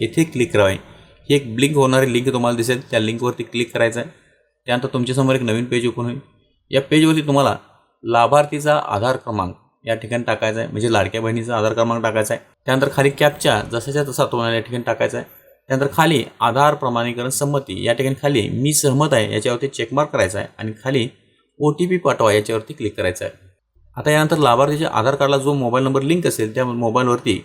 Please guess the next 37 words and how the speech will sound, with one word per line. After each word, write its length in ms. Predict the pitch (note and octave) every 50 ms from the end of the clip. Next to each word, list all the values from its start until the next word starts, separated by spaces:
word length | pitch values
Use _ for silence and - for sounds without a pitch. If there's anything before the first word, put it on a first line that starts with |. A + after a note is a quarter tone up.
| - -
एक 140 | A2+ B2 -
ओटीपी 340 | B2 B2 - - D3+ - A#2+
येईल, 120 | G2+ G#2 A2+ - _ _ _ _ _ _ _ _ _ _ _ _ -
तो 120 | C3 B2+
ओटीपी 240 | B2 B2 - D3+ D#3+
तुम्हाला 280 | D#3 D#3+ D3 D3 C#3+ C3+
या 60 | C3
ठिकाणी 200 | B2+ C3+ C3+ C3+
टाकायचा 380 | C3 C3 - - C3 C3 - G#2+
आहे 100 | G#2+ -
आणि 240 | - - A#2 C3+
सबमिट 420 | C3+ - - A#2+ A2 A2 A2 G#2 -
करायचा 340 | - F#2+ F#2 F2+ E2+ - G2
आहे. 80 | - - - _ _ _ _ _ _ _ _ _ _ _ _ _ _ _ _ _ _ _ _ _
आता 160 | - C3+ E3+ E3+
यानंतर 400 | E3 E3 F3 F3+ F3+ D#3+ D3 C#3+
तुम्हाला 300 | C#3 D3 D3 D3 C#3+ C#3
या 60 | C3+
ठिकाणी 340 | C#3 C#3+ D3 D3 C#3 A2+ A2 -
वडिलांचा 480 | A#2 B2 A#2+ B2 B2+ C#3+ D3 D3 D#3 D#3
किंवा 200 | D3 D#3 D#3+ D#3+
पतीचा 440 | D#3+ - A#2+ A2+ - A#2 A2+ A#2+ A#2 - -
आधार 260 | - A#2 A#2 A#2+ C3
क्रमांक 360 | B2+ - A#2+ A2+ A2+ - G2+ -
तुम्हाला 320 | - - A2 G#2+ G#2+ G#2+
या 60 | G#2
ठिकाणी 220 | G#2 - - A#2+ A2+ G#2+
खाली 120 | A2+ G#2+
टाकायचा 400 | G#2+ A#2 G#2+ - G#2+ A2 A2 A#2
आहे. 260 | A2+ - - - - _ _ _ _ _ _ _ _
त्यानंतर 200 | C3 B2 B2 C3+ C3+
खाली 220 | - C3+ C3 C3+ C#3+
जो 120 | C#3+ D3 C#3 C3 -
कॅप्चा 280 | B2+ A#2 A2 A#2 - D3+
दिला 160 | D3+ C#3 A#2
आहे, 100 | G#2+ G#2+
तो 140 | - -